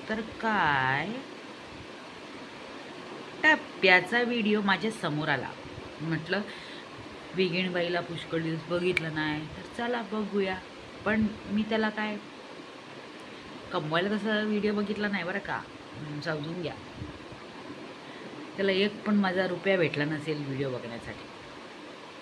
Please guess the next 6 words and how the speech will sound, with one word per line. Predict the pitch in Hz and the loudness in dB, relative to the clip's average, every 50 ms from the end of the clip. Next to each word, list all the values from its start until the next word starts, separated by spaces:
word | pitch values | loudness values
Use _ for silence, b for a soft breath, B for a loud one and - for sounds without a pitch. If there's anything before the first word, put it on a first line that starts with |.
| - - - - - - - - - - - B B B B B B - - - | -12 -12 -12 -14 -14 -14 -14 -14 -12 -12 -12 B B B B B B -8 -4 0
तर | 214 220 226 220 170 135 - - - - - - - - - - - - - - - - | 2 4 4 4 2 0 -4 -8 -10 -12 -12 -12 -12 -12 -14 -14 -14 -14 -14 -2 2 4
<clears throat> | 185 214 226 220 - - | 4 4 4 2 0 -2
ह्या | 165 160 180 | -2 0 2
माणसाचा | 208 196 180 170 - - 165 - 175 170 170 - - 151 | 4 4 2 2 0 -4 -6 -6 -6 -6 -6 -6 -6 -6
मी | 143 139 | -6 -4
व्हिडिओ | 131 131 127 135 135 | -4 -4 -4 -4 -4